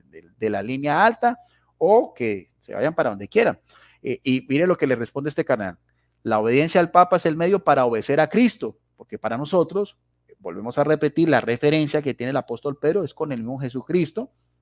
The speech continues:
cuando le dice en Juan veintiuno, eh, del quince al diecisiete, "Apacienta mis ovejas, apacienta mis corderos". Creemos que esa labor de ser un pastor, en el sentido pleno de la palabra, del Papa, con la iglesia,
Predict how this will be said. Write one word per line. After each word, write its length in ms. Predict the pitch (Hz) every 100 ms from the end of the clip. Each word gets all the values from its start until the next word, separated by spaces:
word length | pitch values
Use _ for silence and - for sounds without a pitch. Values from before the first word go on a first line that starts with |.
| _
cuando 280 | - 110 107
le 120 | 104
dice 360 | 104 120 165 -
en 220 | 123 104
Juan 260 | 98 139 143
veintiuno, 540 | 156 147 143 147 147 _ _
eh, 420 | - 113 104 98 -
del 160 | 101 104
quince 280 | 123 120
al 60 | 139
diecisiete, 600 | 143 139 151 151 147 185 - - - - _ -
"Apacienta 680 | 113 - 101 - 113 - 143
mis 180 | 156 175
ovejas, 500 | 160 160 185 226 - _ _ _
apacienta 580 | 117 104 98 95 101 117
mis 160 | 113 -
corderos". 360 | 120 151 127
Creemos 360 | 120 107 131 147
que 80 | 135
esa 160 | 156
labor 540 | 151 120 151 170 147 -
de 200 | - 107
ser 180 | 117 131
un 100 | 135
pastor, 800 | - 127 - 165 165 143 143 _
en 100 | 101
el 60 | 101
sentido 360 | 95 92 127
pleno 180 | 123 139
de 60 | 135
la 60 |
palabra, 540 | 120 123 143 139 147 _ _ _ _
del 180 | - 101
Papa, 680 | - 151 156 - 143 - _ _
con 160 | -
la 60 | 92
iglesia, 680 | 95 143 160 - 131 120 117